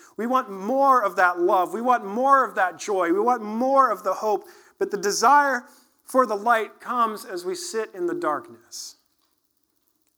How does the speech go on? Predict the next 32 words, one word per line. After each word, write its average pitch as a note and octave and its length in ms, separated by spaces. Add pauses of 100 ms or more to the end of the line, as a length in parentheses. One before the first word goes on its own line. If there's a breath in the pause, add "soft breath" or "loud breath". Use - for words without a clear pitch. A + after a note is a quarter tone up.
Light G3 240
may G3+ 280
be, A3+ 220
seem A3 280
absent, F#3 460
but D3+ 100
it's D3 200
not. - 360 (1600)
Basic A3 320
science G3+ 340
teaches E3 360
us C#3+ 140
that C#3 160 (280 soft breath)
there's D#3+ 200
light A3 240
that G3+ 120
our F3 120
eyes F3+ 240
can F3 160
perceive, D#3 480 (280 loud breath)
and E3+ 120
there's E3 180
light F3 320 (280 loud breath)
that D#3+ 100
our D#3 160
eyes D3+ 320
cannot F#3+ 460
perceive. - 400 (1300)
And F3 120
Advent G#3+ 400
gives F#3 240
this - 320